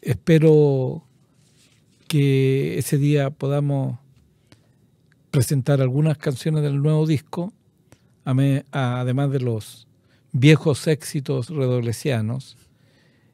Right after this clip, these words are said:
y tener una tarde de jolgorio y alegría. Ojo que las entradas,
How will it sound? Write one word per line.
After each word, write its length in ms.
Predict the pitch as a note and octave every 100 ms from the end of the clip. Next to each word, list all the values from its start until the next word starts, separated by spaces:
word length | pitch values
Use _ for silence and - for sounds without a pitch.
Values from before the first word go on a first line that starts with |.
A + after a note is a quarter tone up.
| _ -
y 200 | D3+ B2+
tener 260 | C3+ C#3
una 260 | C#3 C3+ B2+
tarde 920 | C#3 C#3 B2+ C3+ B2+ B2 B2 B2 D3+ _ _ _ _ _ _ _ -
de 800 | B2+ A#2+ A#2+ A#2 A2+ A2+ A#2 A2+
jolgorio 520 | - A#2+ A2+ C3+ C3
y 60 | A#2+
alegría. 520 | A#2 A2 A2+ G#2 G2+ _ _ _ _ _ _ _ _ _ - F#3+
Ojo 300 | F3+ - A#2
que 80 | A#2
las 120 | A#2
entradas, 760 | A#2 D3 D3+ D#3 E3 E3 -